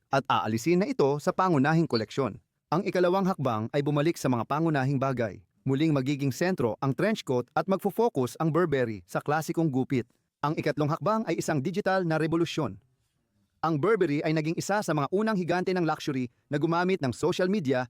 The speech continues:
at video. Mga visual na kampanya, sina Emma Watson ng Harry Potter, Kate Moss, at Cara Delevingne na sumisimbolo sa British karangyaan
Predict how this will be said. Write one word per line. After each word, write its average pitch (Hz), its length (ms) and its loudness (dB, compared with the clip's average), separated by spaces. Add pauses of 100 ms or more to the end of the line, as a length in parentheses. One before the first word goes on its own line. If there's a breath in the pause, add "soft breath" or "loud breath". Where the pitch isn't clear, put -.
(140)
at 165 160 -2
video. 123 400 -2 (300)
Mga 226 320 4
visual 220 320 2
na 214 80 2
kampanya, 117 560 0 (160)
sina 185 240 0
Emma 254 240 4
Watson 202 400 0
ng 160 160 2
Harry 180 240 0
Potter, 120 400 0 (240)
Kate 196 320 2
Moss, 143 320 0 (240)
at 165 160 0
Cara 214 320 2
Delevingne 147 640 2 (240)
na 156 80 0
sumisimbolo 180 720 2
sa 156 160 0
British 170 400 0
karangyaan 131 560 0